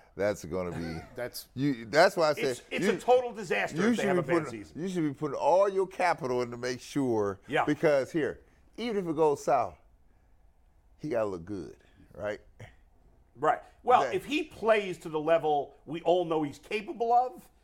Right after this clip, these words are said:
Speaker 3: then the Browns won't be
Speaker 1: Because
Speaker 3: bad.
Speaker 1: you gotta always, boo, you, you
Speaker 3: Yeah.
Speaker 1: always gotta have an exit strategy.
Speaker 3: Yeah.
Speaker 1: Can I move him?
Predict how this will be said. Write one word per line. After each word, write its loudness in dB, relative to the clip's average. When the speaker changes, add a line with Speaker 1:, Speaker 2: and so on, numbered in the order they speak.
Speaker 3:
then -2
the -2
Browns 4
won't 0
be -8
Speaker 1:
Because 0
Speaker 3:
bad. 4
Speaker 1:
you -4
gotta 4
always, 2
boo, 0
you, 2
you -2
Speaker 3:
Yeah. 2
Speaker 1:
always 4
gotta 2
have 2
an 0
exit -4
strategy. 0
Speaker 3:
Yeah. -16
Speaker 1:
Can 2
I 6
move 0
him? 4